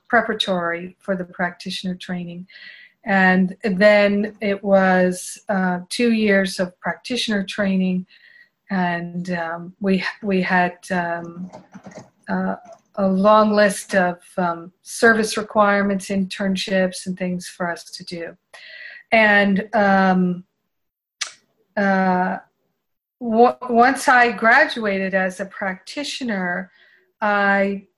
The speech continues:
began to lobby the leadership of the education ministry and the practitioner corps and, uh, to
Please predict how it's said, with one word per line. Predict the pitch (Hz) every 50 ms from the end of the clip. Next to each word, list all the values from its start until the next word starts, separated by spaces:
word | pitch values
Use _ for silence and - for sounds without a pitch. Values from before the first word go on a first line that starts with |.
| _ _ _ _ _ _ -
began | - 208 185 202 220 226 233 233 226 226 226
to | 220 - 226 202
lobby | 196 185 196 208 214 226 247 262 269 262 254 247 240 - - - 214 208 202 185 185 180 180 185 185 185 185 _ _ -
the | 190 185 180
leadership | 185 190 226 240 269 277 302 254 - - - - - - 180 175 175 175 - -
of | 196 185 175 180 -
the | - 185 185
education | 185 185 185 185 185 - - 233 233 220 214 - 220 214 202
ministry | 196 196 196 196 190 185 - - 202 196 196 196 190
and | 185 180
the | 165
practitioner | _ - 180 - - - - 220 214 - - 208 196 190
corps | 190 - - 208 196 190 185 185 185 185 180
and, | 170 165 165 175 _ - - - - - - - - - - - - -
uh, | 214 202 190 185 180 185 - - -
to | - - - 220 208 196 196